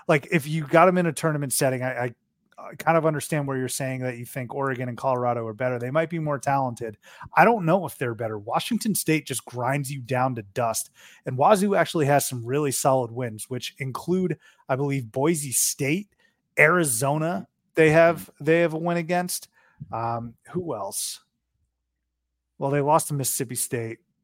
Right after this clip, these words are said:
Hmm. Lost to Oregon. Yeah.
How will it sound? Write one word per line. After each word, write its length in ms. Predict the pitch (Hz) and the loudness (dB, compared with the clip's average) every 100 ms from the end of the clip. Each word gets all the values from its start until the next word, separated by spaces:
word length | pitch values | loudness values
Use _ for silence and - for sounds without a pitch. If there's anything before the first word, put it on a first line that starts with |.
| _ _ - - - | _ _ -20 -20 -14
Hmm. 340 | 143 127 117 110 - _ _ - - - _ _ - - - - - _ _ - - _ _ - - | -10 -10 -10 -14 -18 _ _ -20 -20 -20 _ _ -20 -20 -20 -20 -20 _ _ -20 -20 _ _ -20 -14
Lost 380 | 123 135 147 - | -2 2 2 0
to 60 | 131 | -4
Oregon. 720 | 127 123 123 113 117 113 107 - _ _ _ - _ _ _ _ _ _ _ - _ - - - | 0 0 -2 -4 -6 -8 -12 -18 _ _ _ -20 _ _ _ _ _ _ _ -20 _ -20 -20 -12
Yeah. 320 | - 127 113 | -2 0 0